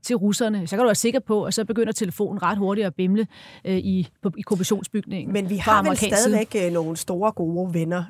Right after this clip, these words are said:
Speaker 2: i U S A?
Speaker 1: Ja, det har vi jo, men, øh, en af de helt, helt store usikkerhedsfaktorer, det er jo, hvem vinder det amerikanske præsidentvalg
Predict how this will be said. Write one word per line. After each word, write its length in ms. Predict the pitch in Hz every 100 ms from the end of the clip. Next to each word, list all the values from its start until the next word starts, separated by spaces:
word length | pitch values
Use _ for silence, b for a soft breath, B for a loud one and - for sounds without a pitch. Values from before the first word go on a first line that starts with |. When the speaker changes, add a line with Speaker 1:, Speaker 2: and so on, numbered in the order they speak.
| -
Speaker 2:
i 220 | 185 175 147 -
U 140 | 165
S 100 | -
A? 100 | 135 - _ _ - B B B B B -
Speaker 1:
Ja, 320 | 185 202 247 -
det 80 |
har 280 | 220 175 120
vi 140 | 269 302
jo, 100 | 226
men, 440 | 220 220 220 220
øh, 200 | 208 202
en 100 | 233
af 60 | 247
de 100 | 254
helt, 200 | 269 -
helt 180 | 254 -
store 300 | 220 214 214
usikkerhedsfaktorer, 920 | 220 262 233 202 - 175 - 196 190
det 160 | 220
er 100 | 190
jo, 60 | 202
hvem 200 | 190 202
vinder 200 | 202 180
det 100 | 208
amerikanske 540 | 180 175 - 180 -
præsidentvalg 640 | - 190 147 165 - 185 180